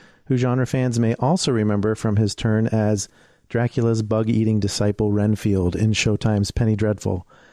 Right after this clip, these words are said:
Dirk Gently's Holistic Detective Agency airs its season two premiere on Saturday, October fourteenth at nine P M Eastern. Welcome to Sci-Fi Fidelity, Samuel Barnett.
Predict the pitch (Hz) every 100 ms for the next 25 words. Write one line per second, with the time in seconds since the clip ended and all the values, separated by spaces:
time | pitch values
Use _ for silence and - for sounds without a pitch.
0 | _ _ - 113 - 117 120 113 - 113
1 | 113 - 110 117 113 113 113 113 110 113
2 | - 110 104 107 107 107 - 110 98 -
3 | - 123 117 113 - 123 120 - 104 131
4 | 147 131 131 _ _ _ 117 110 - 113
5 | 107 110 110 110 110 104 - 110 - 127
6 | 123 110 120 113 110 - 110 107 131 -
7 | 147 175 - _ - _ _ _ 127 123
8 | 131 127 - 127 - 131 127 120 131 147
9 | 113 123 127 120 127 135 139 139 196 -